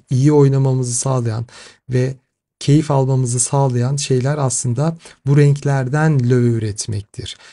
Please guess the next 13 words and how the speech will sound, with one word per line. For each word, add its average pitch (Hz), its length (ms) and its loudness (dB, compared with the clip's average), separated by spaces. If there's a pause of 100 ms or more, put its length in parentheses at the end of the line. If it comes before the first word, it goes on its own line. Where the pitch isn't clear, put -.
Her 131 180 2
zaman 135 360 2
çünkü 139 460 -2 (680)
tam 143 320 2
sıra 143 280 2
gelmeyecek. 143 540 0
As, 123 260 -2
papaz, 123 460 -4
kız, - 400 -6
astro, 123 360 -4
adam, 120 300 -2
valeri 123 340 0
gelmeyecektir. 127 920 -2